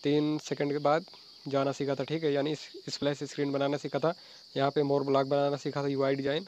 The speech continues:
आपने अभी तक नहीं देखा, video देख लेना पिछली video में। उसके बाद मैं यहाँ पे दिखाता हूँ आपको, आज इस video में ये बताने वाला हूँ कि यहाँ पे हमने Firebase का इस्तेमाल नहीं किया है। Firebase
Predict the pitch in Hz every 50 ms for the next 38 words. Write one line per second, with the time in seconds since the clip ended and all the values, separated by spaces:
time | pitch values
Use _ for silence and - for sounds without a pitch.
0 | - - - - 139 131 - 139 139 135 135 - 143 139 143 143 147 143 - 151
1 | 143 139 135 135 139 135 139 139 - 143 143 147 - 143 139 135 139 143 143 147
2 | 147 147 160 175 - - - - - - - - 139 - - 160 151 151 156 151
3 | 156 156 151 151 151 - 151 143 147 - 147 143 - 151 147 147 143 - - 156
4 | 151 160 - - - 156 143 143 143 147 135 143 147 139 143 143 143 156 175 -
5 | - - - - - - - - 143 143 151 143 151 143 139 139 139 139 135 139
6 | 135 139 165 196 - - - - - - - - - - - - - - - -
7 | - - - - - - 139 139 147 151 - 147 147 147 156 147 - 151 143 143
8 | 143 139 147 143 - - 151 139 - 156 143 147 143 143 143 147 - 151 143 139
9 | 143 151 - - 139 139 135 143 151 175 175